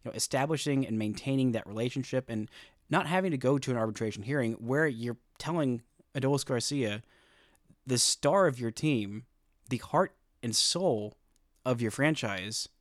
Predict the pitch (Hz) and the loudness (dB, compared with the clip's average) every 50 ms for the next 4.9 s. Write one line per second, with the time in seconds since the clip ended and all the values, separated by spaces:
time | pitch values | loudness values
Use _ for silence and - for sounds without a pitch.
0 | _ _ _ _ _ _ _ _ _ - - 165 160 180 180 - - - - 214 | _ _ _ _ _ _ _ _ _ -4 -2 0 0 2 0 0 2 4 4 6
1 | 202 196 190 180 170 160 170 170 170 160 - - - _ _ - 160 160 160 123 | 6 6 4 4 2 4 4 4 4 4 0 -6 -10 _ _ 2 2 4 4 2
2 | - - - - 160 165 208 220 202 185 - _ - - 156 156 147 - - 151 | 0 -2 0 0 0 0 2 2 0 0 -4 _ 2 4 4 4 4 2 2 2
3 | 143 139 131 120 117 - - - 123 120 117 107 107 113 117 113 135 143 135 - | 2 2 2 0 -2 -4 -6 -2 0 0 0 0 0 -4 -4 -2 -2 -2 -2 -2
4 | - 113 120 110 113 127 170 175 120 107 - - 98 87 85 90 101 120 | -4 -2 -2 0 0 0 0 0 0 -2 -2 -4 -4 -6 -8 -10 -10 -12